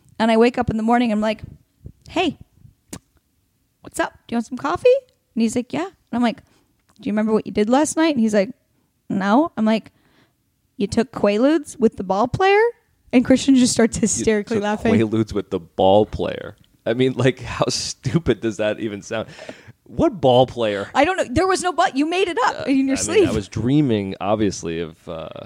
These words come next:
Speaker 1: Dreaming about a better time when you
Speaker 2: Yeah.
Speaker 1: could have been doing lewds
Speaker 2: Yeah,
Speaker 1: with
Speaker 2: damn,
Speaker 1: Johnny
Speaker 2: I was like, "What am I
Speaker 1: Pinkerton.
Speaker 2: doing in Austin in this, this boring hotel room? I better be doing quaaludes with some
Speaker 1: <laughs>
Speaker 2: baseball player."
Speaker 1: But you said you've done this before. You did it to one of your friends in San Diego, and he believed what you were saying.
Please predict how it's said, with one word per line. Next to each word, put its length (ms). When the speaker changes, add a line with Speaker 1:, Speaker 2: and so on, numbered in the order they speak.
Speaker 1:
Dreaming 260
about 220
a 40
better 240
time 340
when 100
you 60
Speaker 2:
Yeah. 60
Speaker 1:
could 100
have 80
been 100
doing 200
lewds 380
Speaker 2:
Yeah, 60
Speaker 1:
with 180
Speaker 2:
damn, 140
Speaker 1:
Johnny 160
Speaker 2:
I 40
was 120
like, 120
"What 100
am 60
I 40
Speaker 1:
Pinkerton. 220
Speaker 2:
doing 100
in 40
Austin 340
in 80
this, 120
this 300
boring 340
hotel 340
room? 200
I 80
better 180
be 120
doing 320
quaaludes 440
with 60
some 140
Speaker 1:
<laughs> 80
Speaker 2:
baseball 440
player." 340
Speaker 1:
But 120
you 100
said 200
you've 120
done 160
this 140
before. 300
You 100
did 160
it 80
to 60
one 100
of 20
your 80
friends 260
in 60
San 160
Diego, 300
and 100
he 60
believed 380
what 100
you 80
were 80
saying. 420